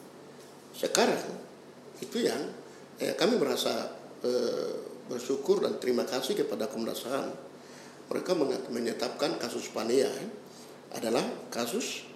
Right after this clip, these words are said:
pelanggaran ham berat. Dari pemerintah Indonesia, dia jangan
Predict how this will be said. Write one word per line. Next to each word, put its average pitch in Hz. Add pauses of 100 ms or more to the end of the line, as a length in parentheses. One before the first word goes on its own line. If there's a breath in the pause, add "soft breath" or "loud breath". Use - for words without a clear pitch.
pelanggaran 113
ham -
berat. 165 (1500)
Dari 143
pemerintah 202
Indonesia, - (340)
dia 247
jangan 175